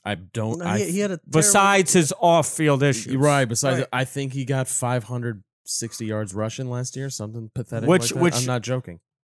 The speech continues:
Speaker 3: If you told somebody he would have five hundred sixty yards rushing in twenty seventeen, they would have laughed
Speaker 1: Right, they
Speaker 3: at
Speaker 1: would have
Speaker 3: you.
Speaker 1: laughed
Speaker 2: If you
Speaker 1: at
Speaker 2: told
Speaker 1: you.
Speaker 2: somebody he wouldn't be a top ten
Speaker 1: Back.
Speaker 2: running back,
Speaker 1: Right.
Speaker 2: they'd be like,
Speaker 3: Yeah.
Speaker 2: But you took my,
Speaker 3: So
Speaker 2: you took my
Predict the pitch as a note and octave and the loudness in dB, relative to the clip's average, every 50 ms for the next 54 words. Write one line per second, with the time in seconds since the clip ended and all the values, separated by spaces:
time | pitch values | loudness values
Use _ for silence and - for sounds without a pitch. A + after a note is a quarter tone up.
0 | - - D#3 D3+ B2+ - E3+ G3+ F#3 - G3 F#3 F#3 F#3 D#3 - G3 F#3 F3 F3 | -2 2 2 2 2 0 -6 -6 -4 0 2 2 2 2 0 -2 -2 -2 -2 -2
1 | F3 E3+ D#3+ D3 D#3 D#3 D3+ C#3+ C#3+ C3+ C#3 C#3+ C#3 C3+ C3 C3+ B2+ A2+ B2+ C3+ | -2 -2 -2 -2 -2 -2 0 0 -2 -2 -2 -2 -2 -2 -4 -8 -10 -12 -12 -12
2 | B2 B2 C3 C3+ C3+ B2+ A2 A#2 C3 C3+ B2 - C#3 B2+ A#2 G#2+ F#2 - - B2 | -12 -10 -10 -8 -8 -8 -8 -8 -8 -8 -8 -10 -12 -12 -10 -12 -12 -10 -8 -8
3 | B2+ B2 A#2+ G#2+ C3 B2+ B2 A#2+ B2 C3 C3+ C3+ B2+ A#2+ A2+ A2 G#2+ G#2+ A2 A2+ | -6 -6 -6 -6 -6 -6 -8 -8 -8 -10 -8 -6 -6 -6 -4 -4 -6 -4 -2 0
4 | A2+ A2+ A2 - E3+ D3+ D3+ D3 C#3 C#3+ C#3+ D3+ E3 - - C4 C#4+ D#4+ - - | 0 2 2 4 4 4 2 2 2 2 2 4 4 2 2 4 2 2 4 2
5 | D#4+ C#4 C#4+ - C4+ B3+ A#3+ C4 A#3 A3 A3 A3+ G#3 G#3+ G#3 G3 F#3 F#3+ F3 D#3 | 0 0 0 0 -2 -2 -2 -2 -2 -2 -2 -2 -2 -2 -4 -2 -2 -4 -4 -2
6 | - - F#3 F#3+ G3 - - - G3 F3 E3 D#3 C#3+ C#3 C3 B2+ _ _ _ _ | -4 -2 -2 -2 -4 -4 -4 -2 -2 0 -2 -2 -4 -8 -10 -12 _ _ _ _
7 | _ _ A2+ B2+ D3+ F3+ E3+ - G#3 F3 D3+ C3+ A#2+ A#2 - _ _ - A#2+ C3+ | _ _ -4 0 2 2 2 2 0 -2 -4 -6 -8 -10 -14 _ _ -10 -6 -4
8 | F3+ G3 D3+ G2+ F#2 C#3+ D#3+ D#3+ D3+ C#3 D3+ D3 D3 D3 C#3 C3 - _ _ _ | -2 0 -2 -2 -2 -4 -4 -6 -4 -4 -4 -4 -4 -4 -6 -6 -8 _ _ _
9 | _ _ _ _ _ _ _ _ _ _ _ _ _ _ _ _ _ _ - - | _ _ _ _ _ _ _ _ _ _ _ _ _ _ _ _ _ _ -10 -6
10 | A#2 G2+ E2 - _ _ _ _ _ _ _ _ _ - E3 G3 G3+ - B3+ G3 | -6 -6 -6 -8 _ _ _ _ _ _ _ _ _ -8 -6 -6 -6 -6 -8 -8
11 | F#3+ F3 D#3 - - D3 C3+ - - - F3 - - - | -6 -6 -4 -4 -2 -2 -2 -2 -4 -8 -14 -14 -14 -18